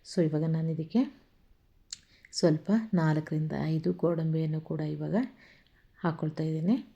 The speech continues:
So, ಇದು ಚೆನ್ನಾಗಿ ಫ್ರೈ ಆದಮೇಲೆ ಒಂದು ಎರಡು ಹಸಿಮೆಣಸನ್ನು ಕಟ್ ಮಾಡಿ ಹಾಕ್ಕೊಂಡಿದ್ದೀನಿ. ಸ್ವಲ್ಪ ಕರಿಬೇವು ಹಾಗೆ ಕೊತ್ತಂಬರಿ ಸೊಪ್ಪನ್ನು ಕೂಡ ಆ್ಯಡ್ ಮಾಡ್ಕೊಳ್ತೀನಿ. ಹಾಗೆ ಈರುಳ್ಳಿಯನ್ನು ಕೂಡ ಹಾಕ್ತಾಯಿದ್ದೀನಿ.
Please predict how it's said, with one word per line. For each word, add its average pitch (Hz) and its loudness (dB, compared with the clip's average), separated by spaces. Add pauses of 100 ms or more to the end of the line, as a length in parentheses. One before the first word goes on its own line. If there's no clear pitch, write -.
(140)
So, 160 4
ಇದು 151 2
ಚೆನ್ನಾಗಿ 151 -2
ಫ್ರೈ 151 -4
ಆದಮೇಲೆ 160 -6 (180)
ಒಂದು 160 2
ಎರಡು 165 0
ಹಸಿಮೆಣಸನ್ನು 160 -2
ಕಟ್ 165 -4
ಮಾಡಿ 156 0
ಹಾಕ್ಕೊಂಡಿದ್ದೀನಿ. 156 -2 (180)
ಸ್ವಲ್ಪ 147 -2 (640)
ಕರಿಬೇವು 165 0
ಹಾಗೆ 190 -2 (220)
ಕೊತ್ತಂಬರಿ 165 0
ಸೊಪ್ಪನ್ನು 160 -6
ಕೂಡ 160 -6
ಆ್ಯಡ್ 160 -4
ಮಾಡ್ಕೊಳ್ತೀನಿ. 160 0 (220)
ಹಾಗೆ 160 -2
ಈರುಳ್ಳಿಯನ್ನು 160 -2
ಕೂಡ 165 -6
ಹಾಕ್ತಾಯಿದ್ದೀನಿ. 160 -4